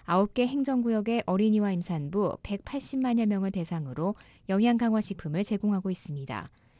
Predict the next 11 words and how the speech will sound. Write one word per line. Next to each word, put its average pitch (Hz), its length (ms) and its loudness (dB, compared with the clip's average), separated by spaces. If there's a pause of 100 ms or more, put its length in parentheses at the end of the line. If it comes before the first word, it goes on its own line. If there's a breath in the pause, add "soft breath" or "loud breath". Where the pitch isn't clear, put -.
(460 soft breath)
세계 240 280 4
식량 240 260 4
계획이 220 680 2
지난 226 280 4
이천십삼 226 680 0
년 247 200 4
칠월부터 233 840 0
올해 220 260 2
말까지 202 480 0
목표한 185 460 -2
금액은 190 540 0